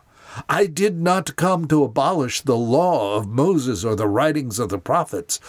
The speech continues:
No, I came to accomplish their purpose." Jesus refers to the law of Moses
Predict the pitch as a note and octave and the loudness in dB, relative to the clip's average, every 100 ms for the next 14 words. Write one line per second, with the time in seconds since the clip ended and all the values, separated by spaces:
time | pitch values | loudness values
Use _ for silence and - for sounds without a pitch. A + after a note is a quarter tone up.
0 | - - A#2+ B2 E3+ E3 F2+ - - - | -18 -6 0 4 4 2 -2 -8 -20 -20
1 | _ _ B2+ E3 F#3+ - C#3+ A2+ G2+ G#2+ | _ _ 0 0 0 0 0 0 -2 0
2 | G#2 G2 - E3 - G2+ E2+ - G#2 F#2+ | 0 0 -2 -2 -2 -4 -4 -2 -2 -2
3 | - D#3 - - - - - - - _ | 0 -2 -2 -8 -10 -8 -8 -12 -20 _
4 | _ _ _ _ _ _ A#2+ F#3 G#3 A3+ | _ _ _ _ _ _ -2 0 2 2
5 | D#3 D3 C#3 - D3+ D3+ - D#3+ C#3+ C3 | 0 4 2 4 2 2 2 4 4 4
6 | A#2+ A#2 C#3 D#3 E3+ A2 A#2 B2+ B2 F#2+ | 0 2 4 4 4 0 0 2 2 0
7 | A#2 C3 - | -4 -4 -6